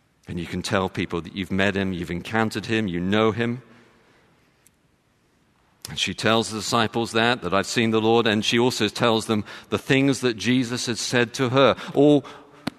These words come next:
witnesses that are effective and faithful not only tell their own personal experience of Jesus, they also point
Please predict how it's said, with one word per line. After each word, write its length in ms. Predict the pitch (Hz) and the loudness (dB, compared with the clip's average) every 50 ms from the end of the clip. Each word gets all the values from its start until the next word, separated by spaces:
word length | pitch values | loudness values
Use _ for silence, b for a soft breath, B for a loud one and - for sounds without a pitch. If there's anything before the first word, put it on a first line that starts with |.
| B _ _ - | B _ _ 2
witnesses 680 | 117 131 143 127 139 131 - - 147 139 139 131 120 - | 4 4 4 4 0 -2 -2 2 4 4 4 2 0 2
that 160 | 131 127 113 | 2 4 4
are 260 | 113 110 110 117 - - | 4 4 4 2 2 0
effective 680 | 127 - - - 139 131 131 - - 139 139 123 117 | -4 -4 0 0 0 0 0 -2 0 2 2 2 2
and 140 | 110 113 104 | -2 -4 -4
faithful 580 | - - - 135 143 131 - - - 139 127 120 | -2 2 4 4 4 4 2 -2 -2 0 2 4
not 200 | 120 123 135 135 | 4 4 6 6
only 240 | 139 143 143 139 | 6 6 4 4
tell 380 | 127 - - 156 143 135 127 123 | 2 0 0 2 4 4 4 4
their 180 | 113 135 131 127 | 4 4 4 4
own 120 | 127 120 | 2 2
personal 480 | - 147 143 135 123 - - 127 113 120 | 2 4 4 4 4 2 -2 -2 -2 -2
experience 720 | - - - - - - 190 196 190 170 135 135 - - | -2 -4 -6 -6 -2 2 6 6 8 8 6 4 2 -2
of 100 | 113 101 | -2 -2
Jesus, 420 | - - 107 101 101 98 92 87 | 0 2 2 2 2 0 -4 -2
they 160 | - 123 113 120 | 0 2 2 2
also 320 | 131 135 131 - 143 123 | 2 -2 -4 -2 -2 -4
point 440 | - - - 110 104 98 98 - | -4 -4 -4 -4 -4 -4 -4 -8